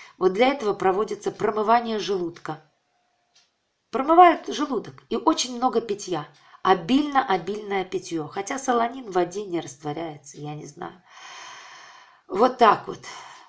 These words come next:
Кто-то впихивает активированный уголь, сорбенты другие. Я бы не рекомендовала это делать.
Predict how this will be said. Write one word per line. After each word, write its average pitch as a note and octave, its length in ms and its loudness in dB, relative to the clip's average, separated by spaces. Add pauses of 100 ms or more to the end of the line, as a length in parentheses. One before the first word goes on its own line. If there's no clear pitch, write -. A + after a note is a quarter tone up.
(440)
Кто-то E4 320 0
впихивает F#3+ 600 2
активированный F3 800 0
уголь, A3+ 480 -2
сорбенты F#3 600 -2
другие. E3+ 480 -2
Я F#3 180 0
бы D#3 340 -6 (100)
не D#3 200 -10
рекомендовала D3+ 800 -4
это F#3 260 -6
делать. E3+ 400 -8